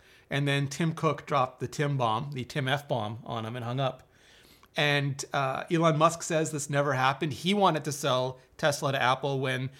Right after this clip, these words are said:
he called it their darkest hour, when it looked like they weren't gonna get Model three production going on Tesla. And Tim Cook wouldn't even take the meeting. And Tim Cook said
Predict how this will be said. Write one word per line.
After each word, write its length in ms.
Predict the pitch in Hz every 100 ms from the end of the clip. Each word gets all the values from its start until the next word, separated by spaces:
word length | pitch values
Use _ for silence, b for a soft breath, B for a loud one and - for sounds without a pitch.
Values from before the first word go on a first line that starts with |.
| B
he 100 | -
called 180 | 160 156
it 60 | 131
their 100 | 135
darkest 440 | - 165 - 135
hour, 340 | 131 123 135 135
when 160 | 123
it 100 | 131
looked 200 | 143 139
like 100 | 147
they 80 | 139
weren't 200 | 135 135
gonna 120 | 139
get 160 | 127 135
Model 240 | 131 131
three 280 | 120 147 135
production 480 | 135 135 120 - 147
going 220 | 135 135
on 100 | 120
Tesla. 460 | 120 131 135 151 160 B B -
And 100 | 139
Tim 160 | 202 190
Cook 180 | 190
wouldn't 220 | 143 151 160
even 160 | 160
take 200 | 127 160
the 80 | 143
meeting. 420 | 139 185 139 131 - B B B
And 120 | 165 139
Tim 140 | 202
Cook 200 | 185 180
said 400 | - 156 147 131